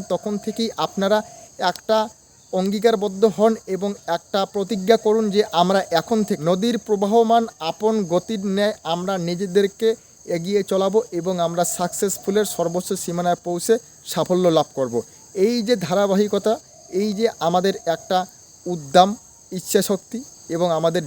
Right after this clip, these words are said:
জেদ, এটাকে ভিতরের মধ্যে জাগরিত করুন। তাহলে বন্ধুরা, আপনারা অবশ্যই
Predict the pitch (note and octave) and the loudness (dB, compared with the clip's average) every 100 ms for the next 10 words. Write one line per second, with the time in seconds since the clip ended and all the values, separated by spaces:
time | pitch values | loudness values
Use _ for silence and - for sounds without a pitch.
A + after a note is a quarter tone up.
0 | B2 D3+ F#3 - - D3+ D#3+ F3 D3 - | -2 -2 -2 -6 -12 -4 -2 -2 -8 -8
1 | - D#3 D#3 D3 D3 B2+ C3 D3 E3 F3+ | -4 -2 -2 -2 -2 2 2 2 0 -2
2 | F#3+ A3 F3 D#3+ D#3+ D3+ D#3+ F3 F#3+ D3+ | -2 -4 -2 0 2 2 2 2 2 2
3 | - E3 D#3 C#3 D#3+ - A3 | 0 0 0 0 -2 -2 -6